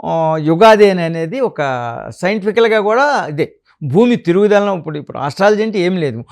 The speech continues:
భూమి తన చుట్టూ తాను తిరగటాన్ని, సూర్యుని చుట్టూ తిరగటాన్ని ప్రామాణికంగా తీసుకుని ఈ వేగాన్ని, గ్రహగతుల్ని వేసుకుని మనిషి మీద ఈ యాంగిల్లో, ఈ ప్లానెట్ ఈ కోణంలో ఉన్నప్పుడు, ఈ టైంలో ఉన్నప్పుడు ఈ విధంగా పనిచేస్తుంది అని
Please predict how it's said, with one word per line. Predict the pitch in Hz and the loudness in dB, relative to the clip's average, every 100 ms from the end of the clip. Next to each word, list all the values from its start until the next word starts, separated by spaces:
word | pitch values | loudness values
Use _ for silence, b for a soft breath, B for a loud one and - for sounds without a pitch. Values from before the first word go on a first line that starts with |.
| b - | b -2
భూమి | 196 233 | 0 2
తన | 202 185 170 | 0 -2 -2
చుట్టూ | 170 247 | -2 -2
తాను | 202 185 170 | 0 0 0
తిరగటాన్ని, | 170 190 175 180 180 208 208 190 - | -2 0 0 -2 -4 -8 -8 -12 -6
సూర్యుని | 226 214 214 | -2 -2 -2
చుట్టూ | 175 165 190 | -6 -6 -6
తిరగటాన్ని | 180 170 175 170 196 | -4 -6 -4 -6 -6
ప్రామాణికంగా | 156 165 190 185 185 165 | -4 -2 0 -2 -4 -8
తీసుకుని | 151 165 156 202 214 | -8 -8 -8 -8 -6
ఈ | 160 | -2
వేగాన్ని, | 147 170 175 165 170 202 151 | 2 2 2 -2 -4 -6 -4
గ్రహగతుల్ని | 143 185 180 175 165 165 160 | -4 0 -2 -2 -6 -6 -6
వేసుకుని | 156 - 196 311 208 214 B | -6 -8 -10 -12 -16 -20 B
మనిషి | 196 196 240 254 | -6 -4 -4 -6
మీద | 240 220 202 | -4 -2 -2
ఈ | 277 202 196 | -2 -2 0
యాంగిల్లో, | 175 202 208 196 202 | 0 0 0 0 2
ఈ | 240 196 202 | 0 0 -4
ప్లానెట్ | 202 170 196 220 220 | -2 0 2 0 -4
ఈ | 196 180 214 | -4 -2 -4
కోణంలో | 170 180 214 214 202 | -2 -2 0 0 0
ఉన్నప్పుడు, | 180 170 185 226 | -2 -4 -4 -6
ఈ | 202 202 | -4 -2
టైంలో | 180 196 202 | -2 0 -2
ఉన్నప్పుడు | 180 165 156 220 | -2 -4 -6 -4
ఈ | 185 | -4
విధంగా | 175 170 196 214 | -4 -4 -2 -2
పనిచేస్తుంది | 160 170 180 156 160 160 151 | -4 -4 -4 -6 -8 -8 -8
అని | 156 | -8